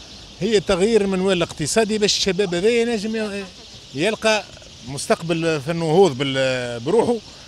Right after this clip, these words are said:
ومن بعد ينهضوا بالبلاد. نحن إذا م-، ما نفكروش من توا، ماهيش مسألة تمنيات وأمنيات، هي، هي ثم واقع نعيشوه. إذا ما نحاولوش نغيروه وبرا نتمنوا ما يصير حتى شيء.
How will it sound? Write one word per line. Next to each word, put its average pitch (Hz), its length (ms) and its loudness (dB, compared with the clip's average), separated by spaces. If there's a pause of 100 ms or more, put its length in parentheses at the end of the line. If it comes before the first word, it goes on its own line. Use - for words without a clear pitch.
(220)
ومن 226 120 -2
بعد 262 240 -2
ينهضوا 240 260 2
بالبلاد. 202 480 0
نحن 214 240 -4
إذا 202 440 -2
م-، 151 600 -8
ما 170 100 -2
نفكروش 196 680 0
من 143 160 -6
توا، 170 240 0 (720)
ماهيش 233 280 -2
مسألة 190 920 -2
تمنيات 170 680 -4
وأمنيات، 147 580 -6
هي، 120 340 -4
هي 196 40 -2
ثم 208 220 -6
واقع 208 380 0
نعيشوه. 127 380 -6 (560)
إذا 127 120 -6
ما 147 80 -4
نحاولوش 170 420 0
نغيروه 156 520 0 (260)
وبرا 247 240 -2
نتمنوا 208 440 -4
ما 185 80 -4
يصير 202 200 -4
حتى 208 240 -4
شيء. 170 180 -6